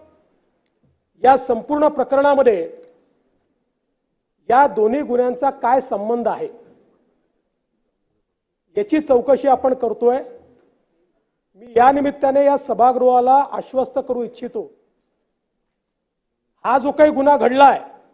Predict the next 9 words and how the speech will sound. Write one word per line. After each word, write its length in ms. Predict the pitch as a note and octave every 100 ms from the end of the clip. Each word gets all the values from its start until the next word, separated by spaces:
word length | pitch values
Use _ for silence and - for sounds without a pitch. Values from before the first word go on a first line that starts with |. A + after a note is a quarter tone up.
| _ _ _ _ _ _ _ _ _ _ -
याचा 460 | G#3+ G#3+ C#4 C#4 C#4
मास्टरमाइंड 840 | A3+ G3 - C4 B3 A3 A3+ B3+ - -
कोणीही 520 | G#3 G#3+ A#3 G#3 C#4 -
असला 400 | F#3 G#3 G3 A3 A3 G3
तरी 240 | G3 F#3 - _ _ _ _ _ _ _ _ _ _ _
त्याच्यावर 420 | G#3 _ A#3 B3 A#3+
कारवाई 380 | F#3+ F#3 A3 A3+
केलीच 400 | - F3 G3 -
जाईल. 140 | -